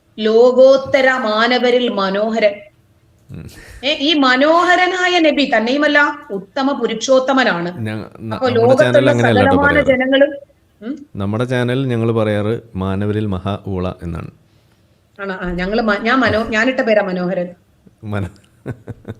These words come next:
Speaker 1: ആ, മാനവരിൽ
Speaker 2: ഓക്കെ.
Speaker 1: മനോഹരനാണ് കക്ഷി.
Speaker 2: ഓക്കെ,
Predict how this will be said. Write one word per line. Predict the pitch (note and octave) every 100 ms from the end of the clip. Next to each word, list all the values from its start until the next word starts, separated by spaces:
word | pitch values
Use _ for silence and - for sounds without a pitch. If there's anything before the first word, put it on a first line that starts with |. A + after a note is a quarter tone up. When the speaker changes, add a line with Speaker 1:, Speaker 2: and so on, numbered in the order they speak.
| _ _ _
Speaker 1:
ആ, | G#3
മാനവരിൽ | F#3+ G#3 A3+ B3 B3
Speaker 2:
ഓക്കെ. | B3
Speaker 1:
മനോഹരനാണ് | G#3+ G#3 A3+ A3 G#3+ F#3 F3
കക്ഷി. | - F3 - G3 - _ _ _ _ _ _ _
Speaker 2:
ഓക്കെ, | G#2 F#2 F#2+